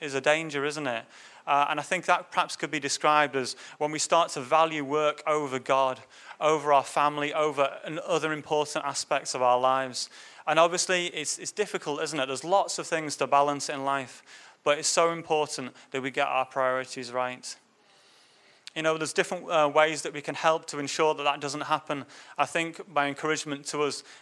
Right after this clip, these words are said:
is one of the best ways is just to talk to a trusted Chrin-, Christian friend, someone who we know will speak the truth to us, who will speak wisdom into our situation. If you think, "Actually,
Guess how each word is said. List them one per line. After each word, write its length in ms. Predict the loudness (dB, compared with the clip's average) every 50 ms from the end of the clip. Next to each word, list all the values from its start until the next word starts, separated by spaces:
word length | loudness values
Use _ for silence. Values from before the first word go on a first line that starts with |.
| _ -16
is 100 | -8 -6
one 100 | -4 -4
of 40 |
the 80 | -4 2
best 280 | 2 2 2 2 -2 0
ways 300 | 0 0 0 -2 -4 -6
is 140 | -8 -8
just 180 | -6 -6 -6 -6
to 40 | -8
talk 360 | -10 -2 2 2 2 2 2 -4
to 120 | -6 -6
a 40 | -6
trusted 480 | -6 -4 -4 -4 -4 -4 -6 -10 -14 -8
Chrin-, 240 | -4 -4 -4 -4 -6 -10 -12
Christian 420 | -6 -6 -6 -6 -4 -6 -6 -6 -2
friend, 380 | 2 2 2 2 2 -4 -10 -14 -16 -18 -18 -8
someone 380 | -6 -6 -2 2 2 2 2 2
who 140 | 0 -4 -4
we 120 | -2 -4
know 240 | 2 4 6 6 6
will 100 | 4 0
speak 340 | -2 -2 -4 -4 -4 -6 -4
the 80 | -8 -8
truth 360 | -6 -2 -2 -2 -2 -2 -6
to 140 | -8 -6 -6
us, 160 | -4 -6 -8 -10 -14 -14 -8
who 80 | -4 -2
will 80 | -2
speak 380 | -2 -2 -4 -4 -4 -4 -4 -2
wisdom 400 | 0 0 0 0 -4 -4 -6 -6
into 200 | -6 -4 0 2
our 120 | 2 2
situation. 580 | 2 -2 -6 -6 0 2 2 2 2 -2 -8 -10
If 140 | -10 -10 -8
you 100 | -10 -8
think, 240 | -6 -8 -8 -6
"Actually, 520 | -6 -8 -8 -8 -8 -6 -2 -2 -4 -4